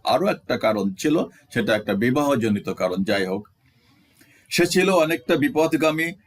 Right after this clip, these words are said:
এবং বাবা মায়ের অবাধ্য সন্তান, যা আমি আগেই বলেছি। হাবিল ছিল খোদাভীরু এবং মা বাবার অনুগত সন্তান, তাই কাবিল তাকে হত্যার হুমকি দিলেও সে বলেছিল,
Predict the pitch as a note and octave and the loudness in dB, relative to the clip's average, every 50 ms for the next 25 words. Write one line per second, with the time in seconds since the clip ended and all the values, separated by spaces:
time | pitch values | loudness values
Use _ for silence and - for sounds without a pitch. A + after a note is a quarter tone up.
0 | _ _ C3 C#3 C#3 D3+ D3+ D3+ C#3+ B2 A#2+ B2 C3+ C3 - D#3+ D#3+ D3+ C#3+ C#3+ | _ _ -2 0 2 2 2 2 2 2 4 2 4 4 2 2 2 2 2 2
1 | C#3 C3+ B2 - A#2+ C3 C3+ D#3 E3+ E3 D#3 D#3 D#3 - D3 C3+ C3 A#2 C3 C3 | 2 2 2 0 0 0 2 2 0 0 0 -2 -2 0 0 0 0 2 2 2
2 | B2+ B2 A2+ B2 A#2+ A#2+ B2+ B2 A#2 A2+ A2+ G#2+ C#3 D3 D3+ C3 B2+ C3 B2 A#2 | 2 2 2 2 0 2 2 2 2 2 0 0 0 0 0 0 0 -2 -2 -2
3 | - - C#3+ C#3+ C#3+ - _ _ _ _ _ _ _ _ - B2 C3+ C#3 E3 F#3 | -2 -4 -6 -6 -6 -8 _ _ _ _ _ _ _ _ 0 0 2 4 2 2
4 | G3 G3 - - D#3 C#3+ B2+ B2 - B2 A#2+ A#2 C3 C3+ C3 C#3+ C#3+ D3+ E3 F3 | 0 0 0 0 2 2 2 0 -2 -2 0 2 2 2 2 2 2 2 2 0
5 | - - _ _ _ _ B2+ C3+ C#3 C#3 C#3 C3+ C3 B2+ B2+ B2 B2 A#2+ B2+ A#2+ | -2 -6 _ _ _ _ 0 0 2 2 0 0 2 4 4 4 4 2 0 0
6 | A#2 B2 A#2+ A2+ A#2 C3 C#3+ D3+ D3+ D3+ C#3+ D3+ C3+ - - A#2 A2+ A2+ G#2 - | 0 0 0 2 2 2 0 2 0 0 -2 -2 -4 -4 -2 0 0 0 0 2
7 | A#2 A#2+ C3 D3 D#3 - _ _ _ _ C3 A#2+ G#2 - B2 A#2+ C3 C3+ E3 F#3 | 2 2 2 0 -2 -8 _ _ _ _ -2 0 0 2 2 2 4 4 2 2
8 | G3 F#3+ - D3 C3 B2+ - B2+ A#2+ A#2 B2 B2+ - _ - C#3+ C3+ B2+ A#2 B2 | 2 0 0 -2 -2 0 0 -2 -2 0 -2 -2 -2 _ 0 2 2 2 2 2
9 | C3+ D3 D3 - F3+ E3+ D#3+ E3 D#3+ D3 C#3+ B2 B2 A#2+ A#2+ - C#3+ D3+ C#3 A#2+ | 0 0 0 0 0 2 2 4 2 4 2 2 0 -2 -2 -2 0 0 0 0
10 | B2 A#2+ A#2+ G#2+ - - B2 A#2 A2 A2+ | 0 0 -2 -2 -4 -4 -2 0 0 0